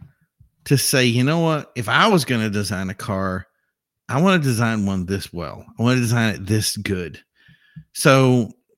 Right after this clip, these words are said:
that's the thing is, is I, I, if you're gonna do it, do it all, do it completely through. Don't cut corners on it. Let it be a rule to say, "You know what? I'm not, no matter what anybody says, I'm gonna make it my way or make it the right way."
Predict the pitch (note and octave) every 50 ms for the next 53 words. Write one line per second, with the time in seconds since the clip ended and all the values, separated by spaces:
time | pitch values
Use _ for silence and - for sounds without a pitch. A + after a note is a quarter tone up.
0 | _ - F3+ F3+ - - D#3+ C3+ D3+ B2+ A#2+ A#2 A2+ A2 G#2+ G#2+ G2 G#2+ A#2 A#2+
1 | A#2 - - A#2 A2+ - - A#2+ G#2 - A#2+ G#2+ - D3 D3+ F3+ F3 E3 C#3 A2
2 | B2+ B2+ C3 C3 B2+ A2 - _ _ _ _ _ _ - C3+ C#3 C3+ C3+ B2 A2+
3 | A2+ A2+ A2 A2+ A2 G#2+ G2 - - C3 C3 C3 B2 - - _ _ - A#2+ A2
4 | - D#3 C#3+ C3 G#2+ B2 A#2 G#2 - - A2+ A2 A2 G#2+ G#2 F2+ B2 C3+ D3+ A#2
5 | - - D3 A#2+ - _ - B2 A#2 A2+ A#2 A#2 A2+ G2 A2+ A2+ A2+ A2+ A2 G#2+
6 | - - - - - - _ _ _ A2+ A#2 C#3 D3 D3+ D3+ C3 B2+ C3+ C#3 C3+
7 | B2+ A#2+ G#2+ A2 A#2 B2 A#2+ A#2+ A#2 A2+ - - A#2 - - - A2+ A2 G#2+ G#2
8 | G#2+ G2+ G#2 C3 B2+ C3+ C#3+ C#3+ C#3 C#3+ C#3 B2+ A2+ G#2+ G#2+ G#2 G#2 A2 A2 A#2
9 | B2 C3 C3+ C3 C3 - - - - - - C3 B2+ A#2 C#3 D3+ D3+ C3+ C3 C3
10 | C#3 C3+ - B2+ C3 C3+ C3 A#2 C3 B2 B2 A#2 - - - B2+ B2 A#2+ A#2+ A#2
11 | G#2+ - - A#2+ B2+ C3+ C3 B2+ A#2 A2+ A2+ A#2+ - B2+ A2 - _ _ _ _
12 | _ - _ _ G#2 G#2+ A2+ B2+ C#3 D3 D3 C#3 C3+ C#3 C#3 B2+ A2 G#2+ A2 A#2
13 | A#2 A2+ - A2 G2+ - G2+ F#2 F2 F#2 G#2 B2 C#3+ D3 - - - B2+ B2+ B2+
14 | B2+ A#2+ A#2+